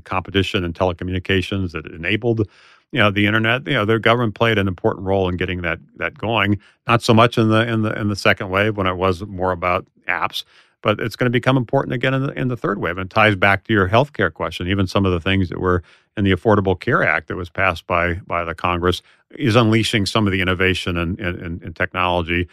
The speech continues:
requiring, uh, electronic medical records to be adopted and, and pro-, providing some funding for doctors' offices to, to do that. So I, I think that's the lesson to me, is that, that, you know, entrepreneurship in this third wave is gonna require a different mindset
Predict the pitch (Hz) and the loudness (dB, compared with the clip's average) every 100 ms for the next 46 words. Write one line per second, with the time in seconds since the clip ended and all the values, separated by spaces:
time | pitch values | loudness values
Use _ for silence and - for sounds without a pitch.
0 | _ _ - - 95 90 92 90 101 - | _ _ -8 2 6 6 4 -2 -8 -10
1 | - 85 110 90 85 95 87 92 87 85 | -8 -6 -4 -4 -4 -2 -4 0 -2 -2
2 | 87 87 80 87 - 90 85 80 80 80 | 0 0 0 -6 -6 -10 -10 -4 -4 -4
3 | - 92 82 92 85 92 107 _ 101 90 | -6 -4 -4 -4 -8 -10 -14 _ 2 2
4 | 82 - 92 - 101 95 95 90 90 82 | 0 -4 -4 -2 0 0 0 -2 -6 -6
5 | 82 80 - 80 85 85 98 85 78 92 | -4 -4 -6 -2 -2 -2 -8 -12 -10 -4
6 | 85 - _ _ _ _ 104 104 107 90 | -4 -6 _ _ _ _ 0 4 4 2
7 | 87 113 110 - 143 - 139 135 147 - | -2 2 2 2 0 2 2 4 2 4
8 | 120 120 120 104 92 113 87 85 82 95 | 4 6 4 0 2 2 2 0 0 -2
9 | - _ _ _ 90 90 - 95 92 104 | -2 _ _ _ -2 -2 -2 -4 0 2
10 | 110 - 107 104 95 95 113 104 90 - | 2 2 4 4 4 0 2 2 0 2
11 | 104 95 101 95 92 85 92 92 90 98 | 2 2 2 2 0 -2 -2 -2 -4 2
12 | 98 98 92 92 101 - 117 - 92 90 | 4 4 0 -4 -4 -2 -6 -6 -6 -2
13 | 107 98 - 101 | 0 0 0 0